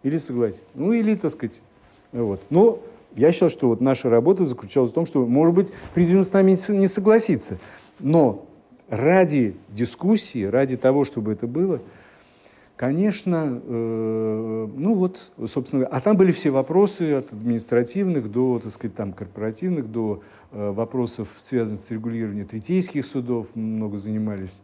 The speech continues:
э, и сами выносили. То есть у нас были, э, было распределение дел, а к нам приходили любые дела. Я помню, там как-то мы это всё, этот процесс как-то регулировался, какие дела, распределение. Как-то он регулировался,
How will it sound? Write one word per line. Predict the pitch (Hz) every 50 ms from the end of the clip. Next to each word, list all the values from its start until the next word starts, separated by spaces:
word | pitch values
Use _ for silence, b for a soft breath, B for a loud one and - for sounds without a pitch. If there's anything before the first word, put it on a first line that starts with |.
| b b b b b b _
э, | - 110 107 107 107 -
и | 165
сами | 135 - - 208 233 247 233
выносили. | 202 156 143 135 127 117 - - 107 90 90
То | - -
есть | 123 117 - 127
у |
нас | 127 143 147 139
были, | 135 127 127 120 120 120 117 113 -
э, | - 131 127 117 120 123 120 117 117 120 120 131 147 190
было | 156 139 135 123 123 120
распределение | 123 120 - - 143 131 131 131 139 143 139 131 131 131 127
дел, | 123 147 208 226 214 B B B B B B
а | 131 127
к | 127
нам | 185 214 208
приходили | - 160 - 147 135 139 170 175 170
любые | 170 160 190 175 143 135 123 110 107
дела. | 101 113 113 101
Я | 90 107 131
помню, | - 208 202 185 -
там | - - 160 151 - B B B B B B B
как-то | - - - - 139
мы | 143 143 143
это | 131 131 139
всё, | 127 - - 151 139 127 120
этот | 117 - - - - - - - _
процесс | - - 139 135 - - 127 -
как-то | - - 110 - - 127
регулировался, | 120 127 123 143 170 202 247 262 240 196 143 123 117 - - - 104 92 B B B B B B _
какие | 127 123 123 - 127 117 113
дела, | 110 107 113 123 123 143 170 180 175 170 143 - - 123 - _ - - -
распределение. | - 160 117 - - - 147 139 147 160 156 147 139 117 98 95 92 92 - - b b b b b b b b _ - 208
Как-то | - 175 160 - - 151
он | 151
регулировался, | 147 147 147 175 175 208 226 220 190 165 - - 143